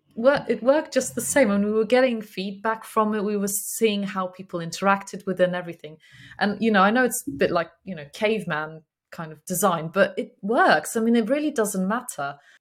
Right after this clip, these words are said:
There's so many tools out there right now. And, and to be honest, with Google and with all, with that amount of knowledge on YouTube and everything, I mean, y-, you literally look through, like, three or four videos and you know how to use every app right now.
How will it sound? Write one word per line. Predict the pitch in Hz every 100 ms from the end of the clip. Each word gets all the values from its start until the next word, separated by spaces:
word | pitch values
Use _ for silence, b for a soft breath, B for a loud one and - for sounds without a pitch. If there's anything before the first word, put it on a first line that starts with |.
| -
There's | 233 226
so | - 269
many | 277 233
tools | 233 233 220 185
out | 156 -
there | 160
right | 156 156
now. | 175 165
And, | 170 180 -
and | 185 185 180
to | -
be | 196 226
honest, | 226 196 185
with | 226 226 -
Google | 202 214 208 156 156
and | 175
with | 185 180 _ -
all, | 214 220 214 208 -
with | 196 202
that | 214 214
amount | 196 196 208 214 208 -
of | - 180 180
knowledge | 190 208 208 170 156 -
on | 175 175
YouTube | 156 196 196 - 156 147
and | 170
everything, | 170 160 151 - 156
I |
mean, | 170 185 180 - _
y-, | - _
you | 202 233
literally | 294 294 240 202
look | 226 -
through, | - 196
like, | 170 -
three | - 202
or | 185
four | 180 170
videos | 156 180 165 151 151
and | 175
you | 180
know | 185
how | 165 170
to | -
use | 175 175 -
every | 175 160 -
app | 139 -
right | 151 143
now. | - 143 147